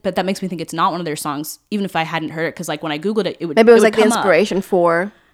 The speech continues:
Speaker 2: Gold.
Speaker 1: Gold or something. I don't know, but I
Speaker 2: Gold.
Speaker 1: could not find it. I, like, 'cause I was like, "Oh, I remember the lyrics.
Speaker 2: Wow.
Speaker 1: I'll Google
Speaker 2: And
Speaker 1: it."
Speaker 2: it's not like, again,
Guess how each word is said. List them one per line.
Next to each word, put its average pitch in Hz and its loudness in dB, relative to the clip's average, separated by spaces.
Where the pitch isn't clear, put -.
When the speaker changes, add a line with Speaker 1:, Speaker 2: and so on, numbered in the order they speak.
Speaker 2:
Gold. 170 0
Speaker 1:
Gold 180 4
or 180 -4
something. 185 -8
I 190 -4
don't 220 0
know, 202 0
but 170 -2
I 185 0
Speaker 2:
Gold. 190 -6
Speaker 1:
could 220 0
not 170 -6
find 139 -10
it. - -10
I, 196 4
like, 202 0
'cause 208 -4
I 220 6
was 208 2
like, 196 -4
"Oh, 220 4
I 233 6
remember 233 2
the - 0
lyrics. 160 -4
Speaker 2:
Wow. - -4
Speaker 1:
I'll 185 0
Google 165 -2
Speaker 2:
And 220 8
Speaker 1:
it." - 8
Speaker 2:
it's 254 6
not 185 6
like, 233 4
again, 202 0